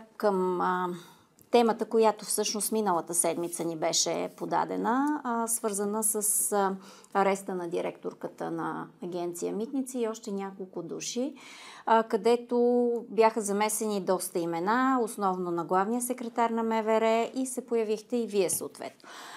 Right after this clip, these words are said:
А, овладяването на митниците ли в момента е целта, първо, на, на това мероприятие? И поставяне на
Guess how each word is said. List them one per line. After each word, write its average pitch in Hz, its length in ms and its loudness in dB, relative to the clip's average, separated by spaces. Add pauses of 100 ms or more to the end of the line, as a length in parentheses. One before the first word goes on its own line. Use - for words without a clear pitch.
(200)
А, 180 360 12 (280)
овладяването 233 800 6
на 190 120 4
митниците 226 600 2
ли 247 100 2
в 226 240 0
момента 196 760 2
е 202 300 2
целта, 175 640 0 (140)
първо, 175 340 -4
на, 190 300 -4
на 185 180 -6
това 170 260 -4
мероприятие? 160 920 -10 (420)
И 254 120 -6
поставяне 208 680 0
на 208 440 0